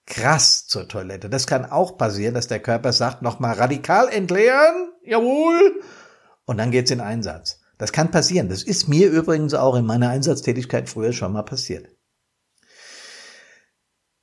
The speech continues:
Da gibt's in dir einen sogenannten Sympathikus, den werde ich an geeigneter Stelle auch nochmal erklären. Und, äh, das ist ein Nerv und der sorgt auch dafür,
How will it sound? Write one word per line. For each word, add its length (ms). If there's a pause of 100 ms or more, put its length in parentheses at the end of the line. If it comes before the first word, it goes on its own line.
Da 80
gibt's 240
in 140
dir 200
einen 180
sogenannten 480
Sympathikus, 880
den 200
werde 140
ich 120
an 260
geeigneter 480
Stelle 320
auch 180
nochmal 280
erklären. 480
Und, 300
äh, 260
das 120
ist 140
ein 80
Nerv 340
und 160
der 200
sorgt 400
auch 240
dafür, 460